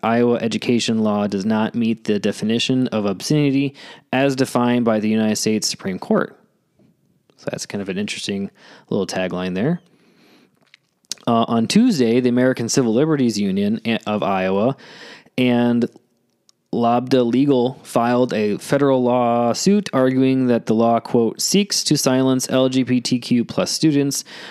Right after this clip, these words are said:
uh, erase any recognition of L G B T Q plus, Q plus people from public schools, and ban books with sexual or L G B T Q plus content."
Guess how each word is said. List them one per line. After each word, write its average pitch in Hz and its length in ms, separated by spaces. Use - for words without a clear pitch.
uh, 110 200
erase 123 540
any 120 200
recognition 117 640
of 120 360
L 113 160
G 113 100
B 107 140
T 113 120
Q 110 160
plus, 98 300
Q 117 180
plus 98 260
people 165 400
from 113 220
public 95 260
schools, 156 480
and 143 200
ban 131 220
books 123 380
with 120 100
sexual 120 840
or 127 580
L 123 180
G 120 100
B 113 140
T 117 160
Q 113 320
plus - 360
content." - 760